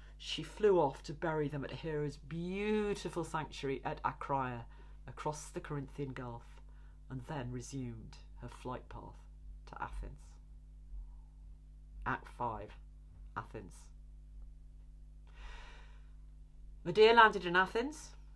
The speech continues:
the third Greek city in succession in which she'd arrived as an exile. When she'd met Aegeus in Corinth, he'd promised to offer her sanctuary if she was indeed banished from Corinth.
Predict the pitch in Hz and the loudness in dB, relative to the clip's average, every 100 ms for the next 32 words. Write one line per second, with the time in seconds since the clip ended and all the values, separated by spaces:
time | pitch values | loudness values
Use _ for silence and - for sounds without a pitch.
0 | - - - 151 - 240 269 302 320 233 | -18 -16 -10 -10 4 12 12 12 10 4
1 | 262 247 - 240 233 220 - - - 190 | 4 4 0 2 2 -2 -4 -6 2 2
2 | - 220 220 - 156 165 - - 170 165 | 0 -8 -8 -8 -6 -6 -6 -6 -4 -2
3 | 151 147 143 147 127 - - - - - | -2 -2 -6 -6 -8 -8 -14 -14 -14 -16
4 | - - - - - - - - - - | -16 -16 -16 -16 -16 -14 -14 -16 -16 -14
5 | - - - - - 202 262 - - 240 | -12 -10 -8 -8 -2 0 2 -2 4 4
6 | 226 190 - 151 143 143 - 277 359 359 | 4 -2 -2 -4 -4 -4 0 0 0 -2
7 | - - - - - - - 202 196 - | -10 -14 -14 -14 -14 -16 -10 -8 -8 -2
8 | 208 180 - - 175 151 160 147 - 339 | 0 0 -2 -2 -2 -2 -4 -2 -2 -4
9 | - - 147 131 147 - - - 160 - | -6 -4 -2 -2 -4 -10 -16 -12 -10 -6
10 | 165 147 156 165 220 202 - 120 120 117 | -2 -2 -2 -2 0 0 0 -4 -4 -6
11 | - - - - - - 135 123 - - | -8 -10 -14 -16 -14 -4 -4 -4 -8 -10
12 | 73 | -10